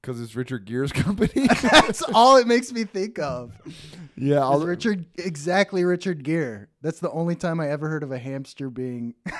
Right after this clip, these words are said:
Speaker 2: <laughs>
Speaker 1: Is that why it's called that?
Speaker 2: used. Oh, I don't, I actually don't know.
Speaker 1: Oh, that's what you're
Speaker 2: I
Speaker 1: gonna
Speaker 2: guess
Speaker 1: say.
Speaker 2: I asked it in a way that sounded like I had the answer, but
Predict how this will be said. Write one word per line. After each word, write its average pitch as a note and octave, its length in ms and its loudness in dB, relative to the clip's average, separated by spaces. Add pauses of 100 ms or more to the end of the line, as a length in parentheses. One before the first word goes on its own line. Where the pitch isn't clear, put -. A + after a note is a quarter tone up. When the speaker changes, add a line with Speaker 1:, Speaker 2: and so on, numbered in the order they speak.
Speaker 2:
<laughs> - 360 -12
Speaker 1:
Is C3+ 160 0
that C3+ 200 2
why B2 200 0
it's D#3 120 -4
called E3 240 -2
that? G#3+ 200 -2
Speaker 2:
used. - 280 -12 (1700)
Oh, C3 260 -2
I A#2 160 -8
don't, A#2 180 -10
I A#2+ 140 -12
actually A#2+ 280 -12
don't F#2 220 -12
know. A2 240 -12
Speaker 1:
Oh, G3 220 8
that's E3+ 180 0
what F3+ 100 -6
you're F3 160 -2
Speaker 2:
I D3+ 40 -12
Speaker 1:
gonna F3 140 0
Speaker 2:
guess G#3+ 160 6
Speaker 1:
say. A3 100 6
Speaker 2:
I F#3+ 40 6
asked F#3 300 2
it F3+ 80 2
in F3 100 0
a E3 60 0
way D#3+ 280 2
that D3 220 -8
sounded D#3 300 -6
like C#3+ 140 -6
I D3 80 -2
had D3 140 -4
the B2+ 60 -8
answer, B2 380 -10
but A2 220 -10